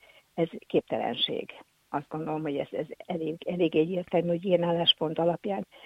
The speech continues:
nem lehet megvalósítani a kiegyensúlyozott és sokszínű tájékoztatást.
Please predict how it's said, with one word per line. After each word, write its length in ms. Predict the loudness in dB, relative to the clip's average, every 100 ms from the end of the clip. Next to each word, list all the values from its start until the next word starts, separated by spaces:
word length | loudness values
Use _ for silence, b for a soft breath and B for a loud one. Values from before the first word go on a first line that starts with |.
| B 0
nem 260 | 4 4
lehet 300 | 4 0 -2
megvalósítani 1000 | -2 -4 0 0 0 -2 -4 -4 -2 0
a 240 | 0 -2 -6 -14
kiegyensúlyozott 1120 | -4 -2 0 -2 -2 -2 -2 -2 -2 -4 -4
és 160 | -2 0
sokszínű 580 | 0 -2 -4 -4 -4 -4 B B B
tájékoztatást. 960 | -2 0 0 -4 -4 -4 -2 -4 -4 -6